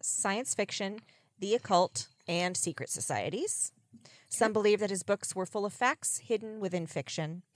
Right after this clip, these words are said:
So I'm gonna break down a quick synopsis of this novel, The Coming Race, because it is very pertinent.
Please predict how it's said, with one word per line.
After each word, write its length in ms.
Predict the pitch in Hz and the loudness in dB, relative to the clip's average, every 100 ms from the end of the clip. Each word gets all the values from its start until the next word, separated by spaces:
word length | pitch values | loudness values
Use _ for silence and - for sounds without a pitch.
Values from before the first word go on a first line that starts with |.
| - - - _ _ _ | -20 -20 -20 _ _ _
So 160 | - - | -4 0
I'm 80 | 185 | 2
gonna 120 | 185 | 2
break 220 | 202 233 | 4 4
down 280 | - 208 202 | 6 4 4
a 60 | 180 | 0
quick 260 | - 349 | 2 2
synopsis 520 | - 233 175 - 175 - | 2 4 4 4 -2 0
of 140 | 156 | 0
this 200 | 170 - | -2 0
novel, 340 | 165 156 151 | 0 2 2
The 80 | 151 | 0
Coming 260 | - 165 156 | -2 -2 -2
Race, 280 | 143 123 - | -4 -4 -6
because 260 | - 151 | -6 -6
it 100 | 160 | -4
is 120 | 147 | -4
very 180 | 143 143 | -4 -6
pertinent. 460 | 143 147 - 143 87 | -6 -8 -8 -10 -10